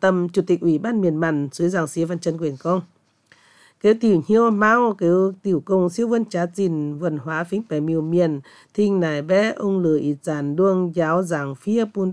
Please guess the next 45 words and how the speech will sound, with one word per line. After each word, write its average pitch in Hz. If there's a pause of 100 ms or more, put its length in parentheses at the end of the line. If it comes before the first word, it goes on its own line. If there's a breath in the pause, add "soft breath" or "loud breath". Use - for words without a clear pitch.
bè 143
miêu 170
miền 170
như 165
toàn 170
chuối. 202 (280 loud breath)
Anh 226
bé 226 (160)
tuần 185
có 196
tiểu, 180 (420)
ờ, 170
là 156
phản 165 (100)
tỷ, 151 (100)
ông 190
lừa 151
bé 185
khoi 196
tham 208
lớp 233 (160)
giáo 170 (280 loud breath)
phản 185
tỷ, 151
piôm 220
phản 175 (100)
tỷ, 143
buôn 185
có 208
làn 196
thỉnh 156
nín 180
nhúa 170
xía. 180 (1400 soft breath)
Kêu 202
cản 196
như 202
tiểu 180
nhiêu 196
diêm 233
tiểu 180
công 190
siêu 254
vân, 240
kêu 180